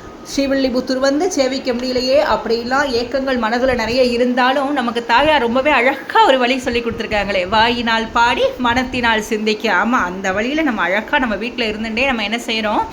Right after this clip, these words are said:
நம்ம தாயாரை நினைச்சுண்டு, தாயாரை பாடிண்டே நம்ம என்ன செய்றோம், மனதார தாயாரை கொண்டாடிக்கிறோம்.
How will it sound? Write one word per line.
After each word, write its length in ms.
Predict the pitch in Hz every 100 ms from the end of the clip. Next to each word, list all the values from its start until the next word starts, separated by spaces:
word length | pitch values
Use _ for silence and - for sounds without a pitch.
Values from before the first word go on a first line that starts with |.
| - - - - 202
நம்ம 140 | 196 196
தாயாரை 540 | 220 262 262 240 214
நினைச்சுண்டு, 640 | 202 240 247 254 240 320
தாயாரை 480 | 233 220 240 233 214 208
பாடிண்டே 540 | 202 226 233 226 311
நம்ம 180 | 370 226
என்ன 120 | 240 254
செய்றோம், 220 | 262 214 180
மனதார 520 | 196 226 247 285 339
தாயாரை 400 | 240 240 247 240
கொண்டாடிக்கிறோம். 680 | 233 220 240 233 233 240